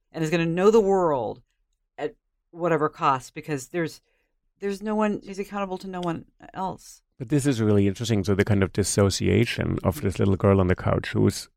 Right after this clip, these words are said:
Speaker 2: and we are witness in this scene. We're in this living room with her.
Speaker 1: Mm-hmm.
Speaker 2: So the novel gives us a perspective that no sociology can really give us, because you,
Speaker 1: Mm-hmm.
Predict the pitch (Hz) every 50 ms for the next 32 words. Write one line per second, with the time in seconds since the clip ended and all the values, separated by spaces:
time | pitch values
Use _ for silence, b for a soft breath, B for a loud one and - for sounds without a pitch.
0 | _ _ _ _ _ _ _ - - - - 107 101 98 117 147 156 135 107 92
1 | 110 - - - 95 90 - 95 90 87 82 - - - 110 98 82 80 80 92
2 | 98 - - 101 104 110 104 95 95 98 101 95 95 101 98 90 87 85 82 95
3 | 92 - - 82 78 - - - 170 - - _ 147 135 - - 104 95 92 98
4 | 98 101 107 107 117 120 110 110 104 95 104 101 87 - 95 92 - 95 85 98
5 | 82 - 104 98 - - 78 87 95 87 92 101 101 101 - 107 98 - - 92
6 | 92 90 90 95 90 - 92 80 - 87 85 82 85 82 82 80 92 82 80 87
7 | 92 98 - 151 - 90 87 85 85 82 - -